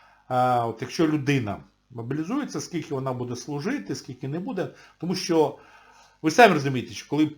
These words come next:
перша була хвиля мобілізації, всі думали, "Та через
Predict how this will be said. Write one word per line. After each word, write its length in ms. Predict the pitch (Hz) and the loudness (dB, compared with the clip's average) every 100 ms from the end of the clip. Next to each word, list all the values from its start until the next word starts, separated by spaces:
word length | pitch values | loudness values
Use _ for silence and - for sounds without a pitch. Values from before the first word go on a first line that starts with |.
| - - | -12 2
перша 420 | 190 151 - 127 | 4 4 0 -2
була 320 | 110 120 107 | 0 2 2
хвиля 300 | - 156 143 | 0 0 0
мобілізації, 680 | 156 160 226 233 262 - 156 | -2 -4 -4 0 0 0 -6
всі 180 | - | -6
думали, 340 | 185 160 151 131 | -4 -2 -2 -4
"Та 240 | 135 196 | -6 -10
через 640 | - - 180 147 127 - | -10 -10 -8 -8 -8 -12